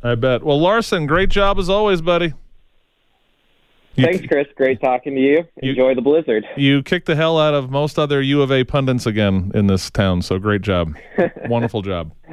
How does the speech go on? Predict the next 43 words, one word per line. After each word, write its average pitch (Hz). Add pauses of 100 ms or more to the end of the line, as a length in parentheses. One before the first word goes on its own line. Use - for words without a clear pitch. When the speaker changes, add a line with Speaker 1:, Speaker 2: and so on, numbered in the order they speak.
Speaker 2:
Thanks, 113
Chris. 101
I 107
appreciate 98
that. 92
Speaker 1:
All 120
right, 117
later, 135
my 131
friend. 127
Have 127
a 135
good 135
weekend. 127 (1400)
Speaker 2:
You 131
too. 123
Thanks. 113 (340)
Speaker 1:
All 143
right, 160
we 139
got 139
Schweikert. 151
Then 139
we 135
have 127
Daniel 135
Aja 127
from 110
the 113
University 117
of 107
Arizona. 113
He 120
hasn't 110
been 110
on 104
the 98
show 101
in 101
a 101
while, 92
like 90
Daniel. 95